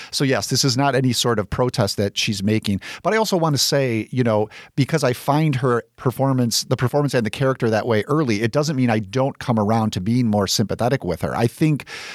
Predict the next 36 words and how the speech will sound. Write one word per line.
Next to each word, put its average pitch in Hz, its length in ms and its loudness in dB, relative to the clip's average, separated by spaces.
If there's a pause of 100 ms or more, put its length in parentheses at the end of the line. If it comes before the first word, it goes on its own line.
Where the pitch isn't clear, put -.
(180)
definitely 120 720 0
the 104 140 0
point 131 440 -2
where 107 580 2
Press - 420 -4
returns 123 460 0
with 107 120 -2
the 101 80 2
wife, 98 460 -2 (300)
you 135 140 0
do 147 200 0
begin 127 340 0
to 123 120 -2
understand 107 680 0
that 98 320 0 (240)
even 180 220 2
if 175 80 0
she - 140 -2
set - 280 -2
herself 123 340 0
first - 380 0 (100)
up 120 180 0
for 117 120 -4
some 107 220 2
of 156 80 0
this, 175 240 0
partly, 165 600 0 (400)
this 139 200 2
is 131 100 4
cruel. - 480 0 (320)
And 120 600 2
it's - 140 -2
another 208 240 0
boorish 139 480 0
move 135 420 0
Press - 500 -2